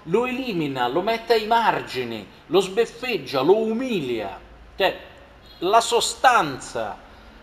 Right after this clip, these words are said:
psicologica di Goliadkin lavora contro di lui nel momento in cui trova la possibilità di esprimersi illusoriamente, perché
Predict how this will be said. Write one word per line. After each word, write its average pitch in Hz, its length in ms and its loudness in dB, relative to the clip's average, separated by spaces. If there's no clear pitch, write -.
psicologica 151 1120 4
di 151 400 -6
Goliadkin 156 1000 2
lavora 269 360 4
contro 254 380 -4
di 247 60 -4
lui 190 420 -2
nel 180 160 0
momento 208 380 2
in 180 120 -2
cui 202 520 -4
trova 202 340 4
la 180 100 10
possibilità 160 680 -2
di 156 140 -4
esprimersi 143 800 -4
illusoriamente, 120 1000 -4
perché 107 380 -12